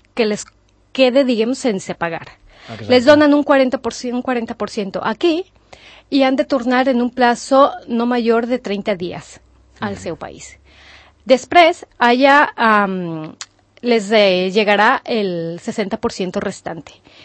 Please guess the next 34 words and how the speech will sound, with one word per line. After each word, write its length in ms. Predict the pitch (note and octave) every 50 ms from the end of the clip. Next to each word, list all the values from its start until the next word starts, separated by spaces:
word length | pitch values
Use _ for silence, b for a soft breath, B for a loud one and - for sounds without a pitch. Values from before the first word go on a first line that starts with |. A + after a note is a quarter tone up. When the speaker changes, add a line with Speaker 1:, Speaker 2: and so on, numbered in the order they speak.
| b b
Speaker 1:
En 400 | - C4 C4 C4 C4 C4 B3+ C4
no 140 | C4+ C4+ C4+
más 220 | C4 B3+ A#3 A3+ G#3+
de 100 | A#3 A3
tres 240 | - - G3 -
meses 440 | G#3+ G#3 A3 G#3+ - D4 D#4 C4 - -
les, 260 | G#3+ G3+ F#3 - -
eh, 260 | F#3 F3 E3+ D#3+ D#3
les 200 | D#3 F3 F#3 E3
habría 320 | F#3+ F3 D#3+ E3 E3+ E3 E3+
de, 180 | F3+ G#3+ - -
de 140 | E3+ F3 E3
arribar. 360 | D#3+ D#3+ F3 E3 E3+ E3 E3 - _ _ _
Y 220 | - C#4 B3 B3+ A#3+
ya 260 | C#4+ C#4+ D4 D#4+ - _ _ -
a 240 | A#3+ A#3 A3 A3 A3
ellos, 300 | A3+ A3 A3 A#3 A#3 -
bueno, 300 | - A#3 F#3+ F#3+ A#3+ C#4+ - b b b b b b b b b
se 160 | _ - C4+
montarán 580 | A3 A3 G#3+ G3 G#3+ G3+ G3+ G#3 G#3+ A3 A3 G3+
la, 340 | F#3+ F#3+ F3+ E3+ E3+ E3 D#3+
la 140 | E3+ F3 F3+
vida, 220 | A#3+ D#4 C#4+ G3+
¿no? 180 | F3 G3+ C4 D4+
O 60 | D4+ C#4
sea, 120 | - A#3+
si 360 | - B3 A#3+ A3+ A3+ A3 A3
volen 260 | G3+ A3 G#3+ G#3+ G#3
posar 260 | - A3 G#3 A3+ G#3 G3
un 100 | G3+ G3+
negoci 680 | G3 G3 G#3 C4+ D4+ E4 C#4+ - C#4+ C4+ C4 C#4 C#4 B3
o 640 | A3+ G#3 G3+ G3 F#3+ F#3 F#3 F#3+ F#3 F3+ F3+ F#3
lo 160 | F3+ F3+ F3+
que... 280 | - - F#3 - F#3